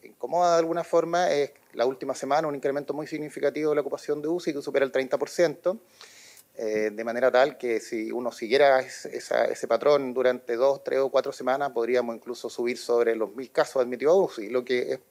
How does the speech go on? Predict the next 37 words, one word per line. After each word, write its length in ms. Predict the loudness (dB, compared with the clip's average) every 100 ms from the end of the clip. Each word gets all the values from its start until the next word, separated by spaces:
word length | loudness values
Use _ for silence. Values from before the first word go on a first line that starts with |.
| _
es 100 | -6
menor 400 | 0 4 4 2
que, 440 | 2 6 6 2 -4 -20 -20 -20 -20
que, 480 | -2 2 2 0 -2
que 120 | -2 -2
en 260 | -2 -4
la 80 | -2
primera 240 | 0 2
y 20 | 4
la 80 |
segunda 400 | 4 2 6 8
ola, 320 | 8 8 4 0 _ _ _ _
pero 220 | 2 2
es 60 |
mayor 280 | 4 2 2
que, 320 | 2 2 0 -8 _ _ _
que 60 | -6
la 100 | -4
tercera 300 | -4 4 6
ola, 180 | 6 6
que 80 | 6
Delta, 540 | 6 4 2 4 4
y, 160 | 2 4
es, 280 | 4 2 -2
eh, 640 | -2 2 2 2 2 0 -2
y 220 | -6 -6
sin 200 | -6 0
lugar 180 | 6 6
a 40 |
dudas 280 | 6 4 2 -6
difi-, 280 | -10 -12 -12 -12
eh, 80 |
dificulta 600 | -12 -10 -2 -2 0 4
la 100 | 6
operación, 580 | 6 4 2 2 2 0
eh, 180 | 0 2
hospitalaria, 720 | 2 2 4 6 8 8 4